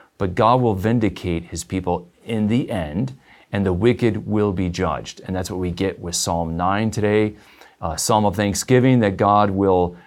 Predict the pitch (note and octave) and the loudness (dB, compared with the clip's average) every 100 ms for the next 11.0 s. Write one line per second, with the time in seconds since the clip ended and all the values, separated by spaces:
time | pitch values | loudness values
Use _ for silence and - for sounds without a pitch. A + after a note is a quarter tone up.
0 | _ - A#2+ B2+ C3 B2 G#2 A#2 A#2+ A#2+ | _ 2 4 4 0 -2 0 2 4 2
1 | G#2+ G2 F#2 - E3 F3 E3+ E3 G#2+ F#2 | 2 2 0 2 2 4 4 4 0 -2
2 | F2 G#2+ G#2+ F#2+ G2+ F2+ G2 A#2+ - F#2 | 2 4 4 2 -2 0 0 0 0 -2
3 | D#2+ D2+ - - F2 E2+ F2+ G2+ F#2+ E2+ | -2 -6 -10 -8 -6 -6 -4 -4 -2 -4
4 | D#2 E2+ F2+ D#2 B1+ - - - - - | -4 -6 -4 -6 -8 -10 -12 -14 -20 -20
5 | - _ F2 E2+ F#2+ F2 F2 F#2 F#2 E2+ | -20 _ -6 -2 0 0 0 -2 -2 -4
6 | - - F#2+ - F2 E2 F#2 F2 F2+ F#2 | -4 -4 -4 -4 -4 -4 -4 -4 -2 -2
7 | F2 F2 F2 E2+ E2 D#2+ A#2+ B2 F#2+ F#2+ | -2 -4 -4 -6 -6 -2 4 4 4 0
8 | D#2+ - - - _ - G#2 F#2 F2 F2 | -2 -6 -12 -20 _ -2 0 2 0 -2
9 | G#2 F#2+ D2 C2 - - - - - F2+ | -2 0 -2 -8 -12 -20 -20 -10 -4 0
10 | F2 F2+ F2 E2+ E2+ A#2 G#2 A2+ - | 2 4 4 2 -2 -2 2 2 0